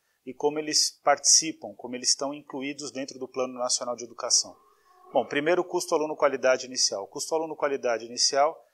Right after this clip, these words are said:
é um mecanismo que foi desenvolvido pela Campanha Nacional pelo Direito à Educação. Sempre é importante frisar, a ideia de custo aluno qualidade é uma ideia antiga no debate público brasileiro, mas a campanha criou uma metodologia de cálculo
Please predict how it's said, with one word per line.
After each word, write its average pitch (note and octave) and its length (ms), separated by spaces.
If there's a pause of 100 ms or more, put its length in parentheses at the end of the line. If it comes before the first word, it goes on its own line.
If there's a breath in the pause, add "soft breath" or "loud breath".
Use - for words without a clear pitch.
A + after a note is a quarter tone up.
(220 soft breath)
é C3 80
um C3 60
mecanismo D3 580
que - 80
foi C#3 160
desenvolvido B2+ 720
pela D3 260
Campanha B2 460
Nacional A2+ 400
pelo A2 200
Direito G#2+ 340
à - 20
Educação. A2 580 (320 soft breath)
Sempre D3 380
é D3 40
importante C3+ 440
frisar, A#2 600
a A#2+ 80
ideia C#3 500
de A#2 120
custo - 340
aluno C3 220
qualidade A#2 520
é A#2+ 40
uma B2 140
ideia C3 260
antiga C#3 560 (340)
no - 80
debate A#2 400
público A2+ 320
brasileiro, B2 600 (360 soft breath)
mas C3+ 180
a C#3+ 60
campanha D3+ 400
criou D#3 260
uma D#3 120
metodologia D3+ 720
de D3 120
cálculo C#3 580